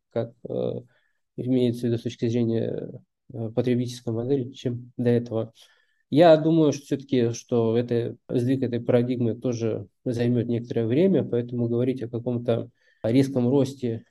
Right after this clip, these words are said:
полном восстановлении вот именно от, э, ковидных этих ограничений в двадцать втором году еще не приходится. Вот мы посмотрим. Я думаю, это все-таки будет происходить, да, но там не так быстро.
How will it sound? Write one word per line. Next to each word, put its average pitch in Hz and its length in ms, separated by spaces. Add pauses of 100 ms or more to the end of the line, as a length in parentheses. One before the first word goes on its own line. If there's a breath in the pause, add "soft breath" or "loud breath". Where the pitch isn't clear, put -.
(160 soft breath)
полном 131 260
восстановлении 123 600
вот 113 200
именно 113 340
от, 110 320
э, 107 400
ковидных 120 500
этих 120 320 (260)
ограничений 123 560
в 120 40
двадцать 120 220
втором 120 200
году 123 200
еще 135 200
не 131 80
приходится. 160 540
Вот 117 180
мы 113 100
посмотрим. 135 520 (580 soft breath)
Я 123 180
думаю, 123 340
это 120 100
все-таки - 360
будет 180 260
происходить, 113 500
да, 127 220
но 117 260 (100)
там 113 200 (420 soft breath)
не 120 120
так 123 220
быстро. - 420